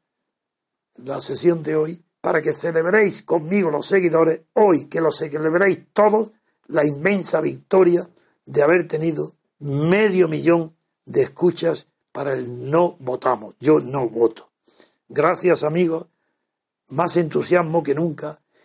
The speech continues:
y esta es la señal de que la única vía que nos lleva a la victoria de la libertad política colectiva es la que tenemos, es la que hemos emprendido.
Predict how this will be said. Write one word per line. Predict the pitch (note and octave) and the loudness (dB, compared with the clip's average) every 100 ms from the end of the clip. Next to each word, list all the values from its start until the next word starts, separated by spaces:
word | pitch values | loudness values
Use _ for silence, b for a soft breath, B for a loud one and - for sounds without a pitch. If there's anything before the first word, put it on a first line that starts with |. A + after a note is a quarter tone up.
| _ | _
y | - E3 | 0 0
esta | E3+ F3 | 2 0
es | |
la | E3 D#3+ | 2 0
señal | - C#3 D3+ G3+ G3+ | 0 -2 0 0 0
de | E3 C#3+ | -4 -2
que | C#3 | 2
la | C#3+ | 4
única | G3+ A3 F#3+ E3+ | 4 4 2 0
vía | D3 D3 G#3+ E3+ - _ _ _ _ _ _ _ _ | 0 0 2 2 -2 _ _ _ _ _ _ _ _
que | - C#3 | -6 -4
nos | C#3 | -4
lleva | C3+ F#3+ D3 C3+ _ _ - | 2 2 2 -4 _ _ -4
a | C#3+ | 0
la | E3 | 0
victoria | C#3 C3 _ A3+ G3+ C#3+ | -2 -10 _ 2 4 4
de | C#3+ | 4
la | D3+ | 4
libertad | D3 C#3+ C#3+ C#3 G#3 G#3 | 2 2 0 0 -2 0
política | F#3 D#3 C3+ D3+ C#3+ | 2 2 2 0 2
colectiva | G#3 F#3 C#3 - G3 G3 - | 2 2 0 -2 0 0 0
es | G3+ | 0
la | G#3+ G#3 - | 2 -2 -2
que | C#3 | -6
tenemos, | B2 C3+ A#2+ G2 - _ | -6 -4 -6 -8 -20 _
es | G3+ A3 | 2 2
la | G#3+ | 2
que | D3 | 2
hemos | F3+ G3 | 0 2
emprendido. | D#3+ C3 C3+ A#2+ D#3+ A2 | -2 -4 -4 0 -2 -4